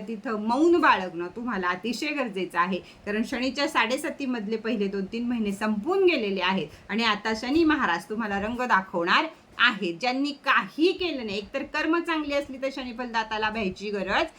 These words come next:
नाही, पण तरी सुद्धा माणसाचं काही ना काहीतरी कर्म या जन्मीचं नसलं तर मागच्या जन्मीचं आडवं येतं आणि शनी महाराज हे आपल्याला त्रास देत असतात. त्यामुळं शनीची उपासना करणं सोडू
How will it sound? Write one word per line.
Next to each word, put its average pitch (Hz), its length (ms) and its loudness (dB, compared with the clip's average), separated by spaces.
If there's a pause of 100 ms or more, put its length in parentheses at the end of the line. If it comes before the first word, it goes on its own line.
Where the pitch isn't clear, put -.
(200)
नाही, 262 480 2 (200)
पण 254 180 -4
तरी 311 280 0
सुद्धा 254 340 -2
माणसाचं 226 560 -4
काही 254 380 4
ना 311 120 2
काहीतरी 240 500 -6
कर्म 220 480 -4
या 285 280 4
जन्मीचं 302 480 0
नसलं 214 300 -8
तर 208 60 -4
मागच्या 185 380 -4
जन्मीचं 254 420 -2
आडवं 208 380 2
येतं 220 320 -2 (260)
आणि 208 120 -2
शनी 254 320 -4
महाराज 190 480 0
हे 226 60 -4
आपल्याला 165 420 -4
त्रास 175 320 0 (300)
देत 302 280 2
असतात. 214 380 0 (120)
त्यामुळं 233 500 2
शनीची 294 840 -2
उपासना 226 640 0
करणं 190 460 -2
सोडू 196 520 -2